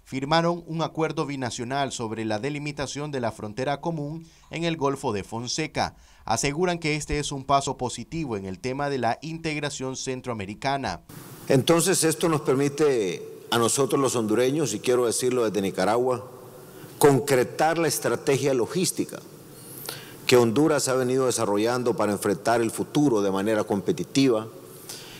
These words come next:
Speaker 2: y un sistema logístico que no solamente es para los hondureños, queremos que sea para los centroamericanos,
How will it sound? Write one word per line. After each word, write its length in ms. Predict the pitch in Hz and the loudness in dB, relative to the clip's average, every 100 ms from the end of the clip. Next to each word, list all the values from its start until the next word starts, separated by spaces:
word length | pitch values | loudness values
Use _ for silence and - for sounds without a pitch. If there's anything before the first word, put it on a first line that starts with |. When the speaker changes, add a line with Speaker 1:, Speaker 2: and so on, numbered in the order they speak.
| - | 2
Speaker 2:
y 100 | 135 | 6
un 120 | 180 | 6
sistema 420 | 180 175 190 175 | 6 0 2 2
logístico 640 | 160 123 180 - 196 175 151 | 2 2 0 0 0 0 2
que 120 | 143 | 2
no 140 | 147 | 2
solamente 520 | 147 170 151 165 160 | 0 0 2 0 0
es 60 | 156 | 0
para 180 | 151 147 | 2 2
los 180 | 131 110 | 2 0
hondureños, 420 | 104 135 185 - - - - - - - - - - - - - - - | 0 2 0 -2 -12 -18 -20 -20 -20 -18 -18 -18 -18 -18 -18 -18 -18 -4
queremos 600 | - 123 190 202 190 175 - - - - - - - - - - | 2 4 4 2 0 -2 -6 -18 -20 -20 -20 -20 -20 -20 -16 2
que 140 | - | 4
sea 260 | - 151 170 | 6 4 2
para 140 | 160 | 2
los 160 | 143 123 | 2 2
centroamericanos, 880 | 113 - 104 196 90 170 165 - | 0 0 0 0 2 0 0 -4